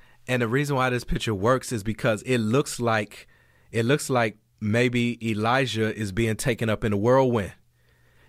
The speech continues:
It looks like something epic is just going on in the sky, like chariots of fire, just like that scripture.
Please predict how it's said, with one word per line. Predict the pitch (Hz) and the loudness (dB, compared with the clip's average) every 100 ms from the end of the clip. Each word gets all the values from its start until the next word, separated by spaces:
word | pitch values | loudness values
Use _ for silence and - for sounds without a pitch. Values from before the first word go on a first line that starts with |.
| _ | _
It | - 113 | -2 2
looks | 123 135 | 2 2
like | 131 120 117 - - - | 0 2 0 -4 -20 -14
something | - 139 123 107 - | -4 -2 0 -2 -2
epic | 123 123 113 | -2 -2 -4
is | 113 | -4
just | 101 95 | -4 -4
going | 110 110 107 | 0 0 0
on | 107 | 0
in | 101 | -2
the | |
sky, | 101 - 127 113 | -4 -2 0 0
like | 104 95 | -2 -4
chariots | - 131 117 107 98 | -2 2 2 0 -4
of | 104 | -8
fire, | - 120 113 101 | -4 -2 0 -2
just | 87 98 - | -4 -6 -4
like | 98 | -4
that | - 95 | -4 -6
scripture. | - 117 - 80 | -2 -4 -4 -14